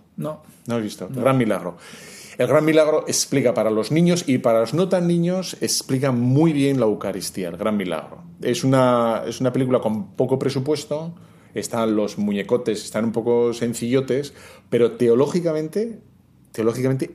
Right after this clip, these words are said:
Speaker 2: impecable.
Speaker 1: Ujú.
Speaker 2: No he visto, no he visto, bueno, aparte de la pasión, de la película, pero la pasión es para niños, ¿no? Eh, una explicación tan profunda, tan teológica de lo que es la Santa Misa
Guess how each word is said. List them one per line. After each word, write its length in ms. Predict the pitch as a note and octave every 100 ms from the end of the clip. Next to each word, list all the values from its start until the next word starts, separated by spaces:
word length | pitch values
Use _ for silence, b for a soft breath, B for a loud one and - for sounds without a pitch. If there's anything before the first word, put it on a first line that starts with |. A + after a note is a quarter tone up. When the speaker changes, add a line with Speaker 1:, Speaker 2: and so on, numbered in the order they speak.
| -
Speaker 2:
impecable. 920 | G3+ G#3 F#3 G3 D3+ G#2+ F2+ D#2+ C#2 - -
Speaker 1:
Ujú. 280 | C#3+ C3+ C3
Speaker 2:
No 220 | B2+ C#3
he 60 | D3+
visto, 580 | C#3+ C#3 - C3 B2+ -
no 140 | G#2 A2
he 40 |
visto, 420 | G2 - F2 E2+ - _ _ -
bueno, 200 | G#2 F2+
aparte 320 | F#2+ F#2 G2
de 120 | F#2
la 140 | F2+ E2+
pasión, 460 | E2+ - B2+ D#3
de 60 | F#2+
la 100 | F2
película, 420 | F#2+ G#2 A#2+ F#2
pero 200 | G2 F2
la 120 | E2+
pasión 300 | E2 E2 G2
es 80 | F#2
para 200 | - E2+
niños, 380 | D#2+ D2+ D2+ - _ b
¿no? 220 | C3 E3+ - B B B -
Eh, 520 | B2+ A#2+ A#2 A2+ -
una 420 | - C3+ C3 B2+
explicación 840 | B2 B2 A#2+ A2+ A#2 B2+ B2 A2 -
tan 340 | B2 B2+ B2+
profunda, 600 | A#2 G#2 - C#3+ C3 A2+
tan 280 | B2 A#2+ G#2
teológica 640 | A#2 A2 B2+ - C3 D#3 G3 G3 b b b
de 60 | A2
lo 100 | G2+
que 60 |
es 100 | A2+
la 80 | A2
Santa 280 | G2+ G2+ F#2+
Misa 280 | E2+ -